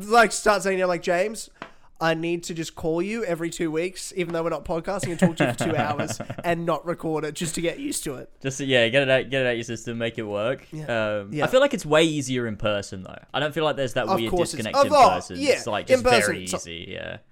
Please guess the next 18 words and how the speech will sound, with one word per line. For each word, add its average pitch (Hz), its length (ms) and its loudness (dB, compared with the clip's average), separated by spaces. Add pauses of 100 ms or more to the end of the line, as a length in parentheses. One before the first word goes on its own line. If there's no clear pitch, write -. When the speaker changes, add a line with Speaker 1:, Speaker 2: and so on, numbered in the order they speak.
(160)
Speaker 1:
Yeah, 147 320 -8 (100)
yeah, 147 160 -8
hundred 143 260 -14
percent. - 340 -16
It's - 160 -8
definitely 151 440 -2
just - 320 -10
the 147 80 -4
way 123 420 -12
this 120 280 -14
is. - 280 -20 (380)
Speaker 2:
Yeah. - 240 -12 (360)
Speaker 1:
Where 139 200 -4
Speaker 2:
Yeah. - 60 -6
Speaker 1:
we're 131 300 -4 (120)
on 151 160 -4
a 135 60 -6
call, 123 560 -8